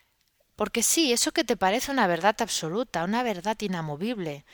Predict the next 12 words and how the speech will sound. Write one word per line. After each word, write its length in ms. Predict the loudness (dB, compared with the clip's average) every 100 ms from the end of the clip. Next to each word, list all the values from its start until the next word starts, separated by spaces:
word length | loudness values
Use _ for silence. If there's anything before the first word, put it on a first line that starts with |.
| -12 0
aunque 260 | 0 0
te 120 | -2
parezca 420 | -4 -4 -6 -4 -6
extraño, 680 | -6 -2 -2 0 -4 -10 -16 _ _ _ -6
posiblemente 640 | -2 0 2 0 0 -2
solo 380 | -2 0 0 0
es 180 | -2 -4
una 80 | -8
interpretación 760 | -10 -10 -10 -10 -12 -10 -10
de 100 | -10
la 120 | -10
realidad. 480 | -12 -12 -12 -12 -14